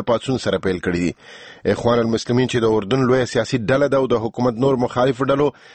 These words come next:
د انتخاباتو د قانون په وړاندې د اعتراض په توګه دغه انتخابات تحریم کړي دي. دوی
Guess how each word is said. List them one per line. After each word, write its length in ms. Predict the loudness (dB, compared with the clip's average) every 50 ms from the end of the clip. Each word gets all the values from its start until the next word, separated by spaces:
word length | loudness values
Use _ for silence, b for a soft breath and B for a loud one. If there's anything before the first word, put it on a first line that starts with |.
| B B -2
د 100 | -2 0
انتخاباتو 640 | 0 -2 -2 0 0 0 2 2 0 0 0 -2 -2
د 100 | -2 0 0
قانون 260 | 0 2 0 0 0 0
په 140 | 0 2
وړاندې 220 | 2 2 2 2 0 0
د 40 | 0 0
اعتراض 280 | 0 0 0 0 -2 -4 -6
په 80 | -4 -2 -2
توګه 580 | -2 -2 -2 -4 -8 -14 -20 -18 _ -4 -2 0
دغه 180 | 0 0 0 0 0 -2
انتخابات 520 | -2 -4 -2 0 0 2 2 0 0 -2 -4
تحریم 260 | -4 -2 0 0 0 -2 -4
کړي 120 | -6 -6 -6
دي. 80 | -8 -10 B B B B B B B B B
دوی 160 | -2 0 2